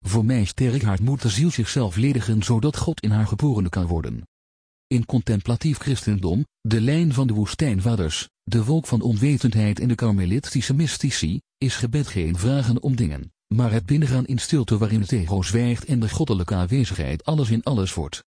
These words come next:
Wicca en heidendom, de heilige cirkel herwonnen. Moderne Wicca en hedendaags heidendom,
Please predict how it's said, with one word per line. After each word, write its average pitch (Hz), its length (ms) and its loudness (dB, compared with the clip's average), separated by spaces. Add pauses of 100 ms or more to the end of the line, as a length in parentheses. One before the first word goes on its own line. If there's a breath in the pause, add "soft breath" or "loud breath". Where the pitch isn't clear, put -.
(480)
Wicca 131 360 -2
en 113 80 0
heidendom, 113 600 0 (160)
de 113 200 0
heilige 131 320 0
cirkel 131 380 0
herwonnen. 87 500 0 (680)
Moderne 127 520 2
Wicca 131 240 0
en 117 80 0
hedendaags 131 520 0
heidendom, 98 640 0